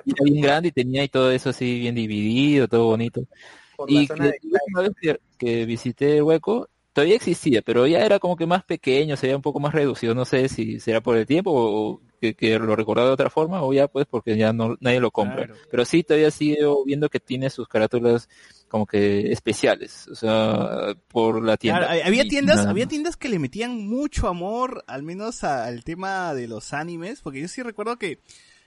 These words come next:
Speaker 3: cuando iba a Pozos Azules, que me quedaba más cerca que ir a Arenales, con, o sea, del colegio nada más a Pozos Azules me, me quedaba más cerca,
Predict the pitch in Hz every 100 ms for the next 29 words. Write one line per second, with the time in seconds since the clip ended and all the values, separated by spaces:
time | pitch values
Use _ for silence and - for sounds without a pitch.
0 | _ 156 139 131 127 123 123 147 202 202
1 | 156 160 190 170 175 180 220 156 123 135
2 | 160 160 170 170 170 - - 120 143 143
3 | 117 120 139 - - 113 87 123 110 117
4 | 120 131 143 147 131 131 131 131 127 127
5 | 123 127 127 123 113 - 120 - 110 113
6 | 113 123 120 143